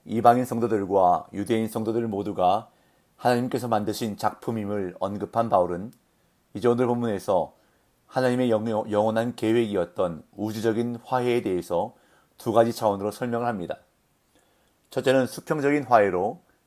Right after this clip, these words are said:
그리스도 예수의 사역으로 그분 안에서 유대인과 이방인 사이의 장벽이 무너지고 이방인이 이스라엘과 연합된 것을 말합니다. 특히 바울은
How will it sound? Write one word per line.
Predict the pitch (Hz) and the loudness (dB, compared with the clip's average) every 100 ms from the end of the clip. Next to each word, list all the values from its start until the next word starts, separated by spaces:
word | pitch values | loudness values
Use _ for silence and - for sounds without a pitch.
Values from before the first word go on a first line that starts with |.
| _ | _
그리스도 | - 113 - 113 | -6 -6 0 2
예수의 | 113 - 123 | 2 2 -4
사역으로 | - 117 107 101 95 78 - | 2 2 2 0 0 -2 -8
그분 | - 110 117 | -8 -2 0
안에서 | 107 101 107 101 98 _ _ _ | 0 -2 2 2 0 _ _ _
유대인과 | 95 107 117 110 110 110 110 107 107 | -6 2 2 2 -2 4 6 6 4
이방인 | 107 117 113 113 | 2 4 4 0
사이의 | 104 92 95 | -2 -2 -4
장벽이 | 98 98 101 101 | -4 -4 -2 -4
무너지고 | 113 110 87 85 85 - _ _ _ _ _ | -4 -6 -6 -8 -8 -10 _ _ _ _ _
이방인이 | - 101 110 107 110 120 - | -6 4 6 4 0 -2 -4
이스라엘과 | 110 107 117 104 104 107 | -8 -2 2 2 4 2
연합된 | 104 104 101 92 | 2 0 -4 -8
것을 | 87 120 | -8 -2
말합니다. | 113 113 95 73 - _ _ _ _ _ _ _ _ _ _ _ _ _ _ _ _ _ | 0 0 -4 -12 -16 _ _ _ _ _ _ _ _ _ _ _ _ _ _ _ _ _
특히 | - 131 | -10 -2
바울은 | 131 123 127 123 82 | 4 6 6 2 -2